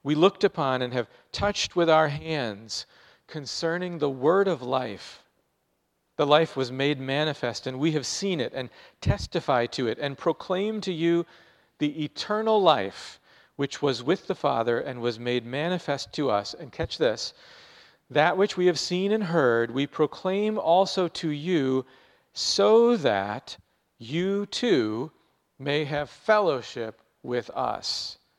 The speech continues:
And indeed, our fellowship is with the Father and with his Son, Jesus Christ." Fellowship is based on the truth.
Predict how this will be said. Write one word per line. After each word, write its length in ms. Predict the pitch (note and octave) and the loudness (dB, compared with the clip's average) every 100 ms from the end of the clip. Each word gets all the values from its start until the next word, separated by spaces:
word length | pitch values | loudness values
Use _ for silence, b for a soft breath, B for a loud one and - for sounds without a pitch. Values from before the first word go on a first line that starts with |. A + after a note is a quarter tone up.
| _ _ _ - | _ _ _ -18
And 140 | A#2 | -14
indeed, 380 | A#2 A#2 C#3 C#3 | -12 -4 0 4
our 180 | B2+ A#2+ | 4 4
fellowship 560 | - B2+ A#2 - A#2+ | 0 0 0 -4 -6
is 140 | A#2+ G#2+ | -6 -6
with 160 | - | -10
the 80 | A2 | -12
Father 500 | - C3 A2+ F#2+ G#2 _ b b b b b - | -4 0 0 -2 -12 _ b b b b b -18
and 80 | A#2 | -12
with 140 | A#2+ | -8
his 160 | C3+ - | -6 -6
Son, 540 | - C#3+ A2 G#2 A2 _ _ _ _ _ - | -6 -4 -6 -8 -16 _ _ _ _ _ -16
Jesus 400 | A#2 A2+ A2 - | -12 -10 -10 -12
Christ." 600 | - A#2+ A2 - - - _ _ _ _ _ b b b b b b b b b b | -6 -6 -6 -10 -12 -16 _ _ _ _ _ b b b b b b b b b b
Fellowship 680 | - F3+ G#3 G3 - D#3 D#3 | 4 6 6 4 -2 -4 -4
is 140 | C#3 | -4
based 420 | A#2 D3+ D3 - - | 0 0 0 -10 -10
on 340 | C#3 C3+ C3 | -10 -10 -12
the 60 | B2+ | -12
truth. 560 | - A#2+ A#2 - - | -6 -6 -6 -20 -20